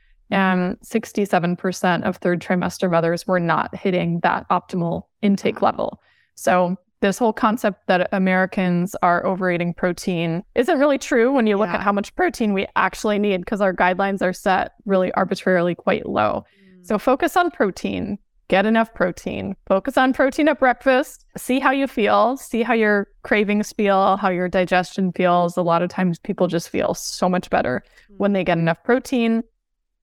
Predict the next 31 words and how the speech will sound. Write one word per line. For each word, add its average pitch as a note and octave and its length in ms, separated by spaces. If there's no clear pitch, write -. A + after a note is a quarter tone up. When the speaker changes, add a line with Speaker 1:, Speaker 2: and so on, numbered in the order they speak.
Speaker 1:
And G3+ 120
then G3 140
by F#3+ 140
default, F#3 580
you're F#3 160
also F3+ 520
likely F3+ 400
going E3+ 260
to F3 80
be F3 180
increasing F3+ 800
your E3 540
vitamin E3+ 380
and D#3+ 120
mineral E3 320
intake F3 420
as F3+ 180
a F3 40
result F3 440
as - 180
well. G2 300
So - 180
that's - 240
definitely A3 360
a F#3+ 100
good F#3 240
area E3+ 280
to E3 100
put - 220
your F#3+ 120
focus - 520